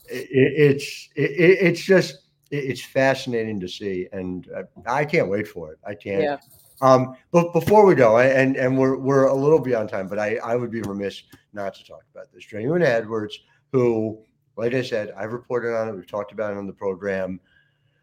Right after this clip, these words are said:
Speaker 1: was not given a release to be able to play. Um, could have been given a release. What, Kentucky wasn't obligated, but she was in limbo now last year because of it. Now you got her back.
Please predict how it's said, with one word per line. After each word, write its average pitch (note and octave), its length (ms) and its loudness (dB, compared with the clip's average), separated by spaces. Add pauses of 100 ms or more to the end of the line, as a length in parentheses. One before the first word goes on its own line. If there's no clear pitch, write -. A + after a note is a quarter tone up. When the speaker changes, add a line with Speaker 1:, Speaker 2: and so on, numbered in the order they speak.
(160)
Speaker 1:
was B2+ 160 -2
not D#3 220 6
given D3+ 520 2 (220)
a B2 100 -4
release B2+ 340 -2
to - 80 -18
be A2+ 80 -4
able A2+ 160 -2
to G#2+ 60 -6
play. G#2 460 -6 (560)
Um, F#2 420 -4
could F3 180 4
have E3+ 140 0
been A#2+ 160 -4
given A2 240 -6
a G#2 80 -8
release. G2 560 -10 (160)
What, B2+ 320 -8 (360)
Kentucky G#2+ 340 -10
wasn't B2+ 220 -2
obligated, C3+ 720 0 (840)
but G2+ 360 -4
she - 160 -8
was B2+ 100 -4
in B2 160 -4
limbo A2+ 320 2
now F2+ 380 -6 (240)
last G#2 360 -8
year G#2 120 -8
because G2 340 -6
of F#2+ 80 -10
it. F#2+ 240 -6 (380)
Now A2 180 -2
you B2 220 0
got G#2+ 540 -2 (640)
her A2+ 140 -8
back. B2 500 2